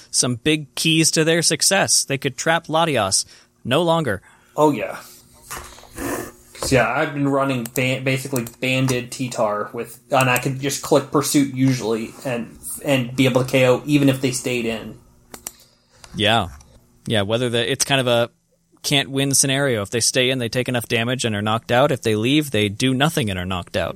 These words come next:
Speaker 1: So
Speaker 2: Mm-hmm.
Speaker 1: that no longer exists. You can no longer checkmate it. It can just run. Ha ha.
Speaker 2: Mm-hmm.
Speaker 1: However, it's not all bright sunshine and cake for Latios and Latios by extension, which may still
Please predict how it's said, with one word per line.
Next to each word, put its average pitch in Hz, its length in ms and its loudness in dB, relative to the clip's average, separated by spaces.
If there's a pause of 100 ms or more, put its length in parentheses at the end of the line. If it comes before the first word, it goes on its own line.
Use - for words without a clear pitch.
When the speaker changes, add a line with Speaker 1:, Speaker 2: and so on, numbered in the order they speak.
(100)
Speaker 1:
So 135 180 4
Speaker 2:
Mm-hmm. 147 260 0 (560)
Speaker 1:
that - 260 -2
no 110 200 -2
longer 139 340 0
exists. 156 560 0
You 120 80 -4
can 113 180 -4
no 117 140 0
longer 165 300 0
checkmate 123 460 -2
it. 92 100 -6
It 107 100 -6
can 165 160 0
just - 360 0
run. 101 320 -4 (180)
Ha 190 220 4
ha. 104 300 2 (300)
Speaker 2:
Mm-hmm. 156 640 -2 (420)
Speaker 1:
However, 170 420 2
it's 135 140 -2
not 151 260 2
all 165 460 2 (520)
bright 147 440 0
sunshine 143 500 2
and 131 160 -4
cake 139 320 0
for 131 160 -4
Latios 117 640 0
and 107 120 -4
Latios 127 680 2
by 131 140 4
extension, 165 640 0 (260)
which 151 240 2
may 175 220 2
still 233 480 0